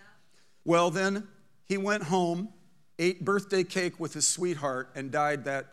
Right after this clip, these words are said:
later on. He waited for her birthday. That, he threw down the romance level. One time he bought flowers for her in church,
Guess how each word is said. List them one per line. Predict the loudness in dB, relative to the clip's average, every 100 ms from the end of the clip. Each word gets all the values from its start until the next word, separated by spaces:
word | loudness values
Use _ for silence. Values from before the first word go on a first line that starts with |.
| -10
later | -4 -2 -2 -6
on. | -8 -6
He | -6 -4
waited | 0 2 2 -2 -4
for | -2
her | 0 0
birthday. | 0 -2 -6 -14 -18 -20 -20 -20 -20 -4
That, | 0 0 -2 -20 -20 -20 -20
he | -2 -2
threw | 0 2 4
down | 6 4
the | 4
romance | 4 4 4 2 0
level. | 0 -2 -2
One | -2
time | -2 -2
he | -2
bought | -2 2
flowers | 4 4 4 0
for | 0 0
her | 0
in | -2
church, | 0 2 0 -4